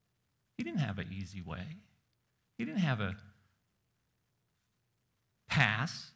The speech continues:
"Nevertheless, I will, but as you will. Not as my will, but as you will." So, folks, when we talk about Jesus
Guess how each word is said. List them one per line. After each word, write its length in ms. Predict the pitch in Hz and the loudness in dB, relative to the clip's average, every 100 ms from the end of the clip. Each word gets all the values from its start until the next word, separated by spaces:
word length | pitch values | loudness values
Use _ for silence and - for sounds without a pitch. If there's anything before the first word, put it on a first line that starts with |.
| _ | _
"Nevertheless, 600 | 131 147 151 151 147 143 - | 6 8 8 8 8 8 6
I 140 | 123 | 6
will, 400 | 127 127 127 139 - - _ _ _ | 6 4 2 0 -6 -20 _ _ _
but 120 | - 113 | 2 2
as 180 | 113 | 2
you 140 | 139 160 | 0 -4
will. 220 | - - - _ _ _ - | -4 -8 -12 _ _ _ -2
Not 160 | 120 | 0
as 140 | 117 113 | 2 0
my 220 | 135 160 | 0 0
will, 200 | 123 117 | 2 0
but 180 | 120 123 | 0 -2
as 160 | 131 | -4
you 100 | 175 | -6
will." 140 | 170 - - _ - - | -10 -14 -20 _ -20 -20
So, 180 | - 160 | -4 -2
folks, 280 | 147 185 180 | 0 0 0
when 160 | 160 156 | -2 0
we 80 | |
talk 340 | 165 - 170 170 | -2 -2 -4 -2
about 260 | 151 127 | -2 -2
Jesus 600 | 113 165 180 123 123 - | -2 -2 0 0 -2 -6